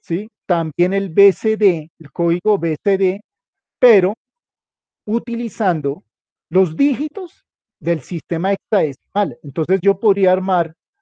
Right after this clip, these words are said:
aquí, podría estar armando una A, armemos la A. Entonces la, para armar la A, ¿qué necesito? Si voy a armar la A, voy a necesitar ¿qué? Vamos a armar la A,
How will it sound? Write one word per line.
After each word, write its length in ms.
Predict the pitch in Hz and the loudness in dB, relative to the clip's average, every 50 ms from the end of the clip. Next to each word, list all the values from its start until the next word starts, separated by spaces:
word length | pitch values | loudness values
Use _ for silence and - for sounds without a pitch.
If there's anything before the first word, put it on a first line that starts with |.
| _ | _
aquí, 420 | - 185 185 180 - 196 185 185 185 _ _ _ _ _ | -6 -6 -6 -6 -4 -6 -6 -6 -6 _ _ _ _ _
podría 220 | - 165 147 143 143 | -8 -4 -2 -2 -2
estar 240 | 135 - 185 170 175 | -2 0 0 2 2
armando 520 | 175 175 175 180 185 170 165 180 180 190 _ _ - | 2 0 -2 -4 -4 -2 -2 -2 -4 -4 _ _ -8
una 480 | 214 202 196 190 196 208 233 247 233 | -6 -4 -2 0 0 0 0 -2 -4
A, 160 | 170 123 - _ _ _ _ _ | -6 -10 -12 _ _ _ _ _
armemos 580 | - 147 156 147 147 165 165 160 170 175 170 175 | -6 -4 -4 -4 -2 -4 -4 -4 -4 -4 -6 -4
la 320 | 180 180 170 180 185 165 | -4 -2 0 0 0 -2
A. 120 | 143 135 _ _ _ _ _ _ | -4 -8 _ _ _ _ _ _
Entonces 240 | _ - 180 190 220 | _ -6 -4 0 2
la, 340 | 226 208 185 170 165 - - - | 4 4 6 4 4 2 -2 0
para 240 | 180 175 156 156 151 | 0 2 2 2 0
armar 300 | 147 147 160 175 180 196 | 0 -2 -2 -2 -2 0
la 260 | 220 240 226 220 214 | 0 0 2 2 0
A, 60 | 208 | -2
¿qué 160 | - - 226 214 | -2 -6 -6 -6
necesito? 640 | 214 208 190 - 196 151 - - - - - - - | -6 -6 -6 -6 -6 -6 -8 -12 -20 -18 -18 -18 -16
Si 160 | _ - 143 | _ -10 -10
voy 220 | 123 131 139 147 | -8 -6 -4 -2
a 40 | 170 | -2
armar 320 | 190 202 208 208 202 196 202 | -2 0 0 -2 -2 -2 -4
la 420 | 214 214 220 220 214 196 165 147 | -4 0 0 2 2 2 2 0
A, 140 | 143 147 _ _ _ _ _ _ _ _ _ - | -4 -8 _ _ _ _ _ _ _ _ _ -4
voy 180 | 160 165 165 180 | -2 0 2 2
a 60 | 190 | 2
necesitar 760 | 202 190 - - 170 143 - 147 135 - 156 151 151 139 - | 0 -2 -4 -4 -6 -6 -6 -12 -10 -6 -4 -4 -4 -6 -8
¿qué? 260 | _ - 165 127 - _ _ _ _ _ _ _ _ _ _ _ _ _ _ _ _ _ _ _ _ _ _ _ _ _ _ _ _ _ _ _ _ _ _ _ _ _ _ _ _ _ _ _ _ _ _ _ _ _ | _ -8 -8 -8 -8 _ _ _ _ _ _ _ _ _ _ _ _ _ _ _ _ _ _ _ _ _ _ _ _ _ _ _ _ _ _ _ _ _ _ _ _ _ _ _ _ _ _ _ _ _ _ _ _ _
Vamos 280 | - 160 170 214 208 - | -4 -4 -2 -2 -2 0
a 60 | 233 | -2
armar 220 | 190 160 156 147 143 | -2 0 -2 -4 -2
la 240 | 156 175 175 151 | 0 0 0 0
A, 40 | 135 | 0